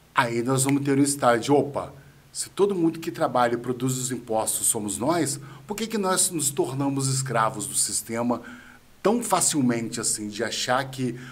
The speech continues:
ah não, quem tem que fazer, o... porque ainda tem esse outro problema, né? A gente tem um problema de terceirizar a solução para o país num todo nos vo-, no voto.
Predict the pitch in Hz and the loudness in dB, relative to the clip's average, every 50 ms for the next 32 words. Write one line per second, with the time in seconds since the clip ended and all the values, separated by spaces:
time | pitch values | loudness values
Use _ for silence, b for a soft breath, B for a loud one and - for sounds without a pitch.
0 | B B B 202 220 185 175 190 196 165 - 143 139 135 151 160 160 - - 165 | B B B 6 6 8 6 6 6 6 4 2 2 4 4 4 4 4 4 2
1 | 143 123 - 156 180 175 220 - - - - - 180 202 185 202 214 226 220 - | 2 4 4 4 2 2 0 -4 -10 -10 -6 0 2 2 4 4 4 2 4 4
2 | 220 226 220 - 220 208 190 185 190 185 175 175 170 175 160 160 B B B B | 2 2 2 2 2 4 6 6 6 6 6 6 6 4 4 2 B B B B
3 | B B 117 113 113 135 135 135 143 151 151 160 151 147 156 175 165 156 - - | B B -4 -2 0 0 0 0 0 0 2 2 2 2 2 2 0 0 0 0
4 | 180 170 165 - 196 190 190 180 160 135 127 127 135 160 190 190 - - - - | 0 2 2 4 4 4 4 4 4 4 8 10 10 10 10 8 4 -4 -12 -14
5 | - - - - - 113 - - - 151 139 135 135 135 - 143 147 190 208 202 | -16 -16 -12 -8 -2 2 4 4 6 6 4 4 4 4 6 6 6 4 4 4
6 | - 156 139 143 135 139 143 120 110 110 113 127 170 202 202 180 - - - - | 4 4 4 4 2 2 2 2 2 2 2 0 0 0 0 0 0 0 0 -2
7 | 151 143 139 135 135 131 131 139 170 202 - 220 214 - - 160 180 196 202 190 | -2 -2 -2 0 0 4 6 8 8 8 6 4 0 -4 -4 -4 -4 -2 -2 0
8 | 190 196 185 - 208 220 196 208 196 175 160 - - - | 0 0 0 0 0 0 4 6 6 6 6 4 -2 -10